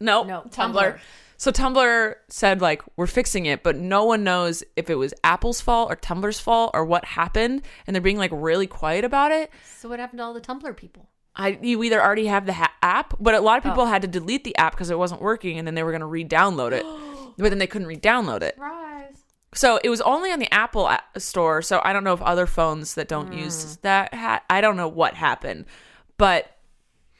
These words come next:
Speaker 1: people d-, apparently still use Tumblr, and I didn't know about it.
Speaker 2: Your aunt got a new phone. She's used that flip phone for so long,
Speaker 1: Oh,
Speaker 2: and
Speaker 1: yeah,
Speaker 2: now
Speaker 1: my
Speaker 2: she
Speaker 1: Aunt
Speaker 2: got a
Speaker 1: Cindy.
Speaker 2: real
Speaker 1: I'm sure
Speaker 2: one.
Speaker 1: some of you have heard this. My Aunt Cindy,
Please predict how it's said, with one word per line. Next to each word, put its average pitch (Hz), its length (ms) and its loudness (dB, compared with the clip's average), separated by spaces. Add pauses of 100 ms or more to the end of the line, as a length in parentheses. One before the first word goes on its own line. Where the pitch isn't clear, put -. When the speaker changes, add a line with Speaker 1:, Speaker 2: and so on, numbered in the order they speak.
Speaker 1:
people 226 420 -2 (200)
d-, - 120 -18
apparently 208 360 -4
still 214 240 -2
use 247 460 -6 (140)
Tumblr, 320 320 0
and 220 100 -2
I 226 60 -2
didn't 247 220 -8
know 196 120 -2
about - 260 -4
it. 185 180 -6 (280)
Speaker 2:
Your 247 160 -12
aunt 240 240 -14
got 311 140 -10
a 240 80 -10
new 175 160 -12
phone. 165 440 -18
She's 220 400 -18
used 226 200 -16
that 220 180 -10
flip 226 240 -10
phone 220 360 -10
for 208 160 -16
so 208 240 -12
long, 202 360 -14
Speaker 1:
Oh, 320 120 6
Speaker 2:
and 392 80 4
Speaker 1:
yeah, 440 80 6
Speaker 2:
now 440 60 2
Speaker 1:
my 415 60 4
Speaker 2:
she 370 80 4
Speaker 1:
Aunt 403 60 4 (120)
Speaker 2:
got - 60 0
a 415 60 4
Speaker 1:
Cindy. 392 140 4
Speaker 2:
real 262 140 4
Speaker 1:
I'm 285 200 4
sure 262 120 -4
Speaker 2:
one. 202 80 0
Speaker 1:
some 330 220 2
of 302 120 2
you 247 120 2
have 196 100 2
heard 185 180 2
this. 170 120 -2
My 196 140 2
Aunt 226 260 -4
Cindy, 151 600 -6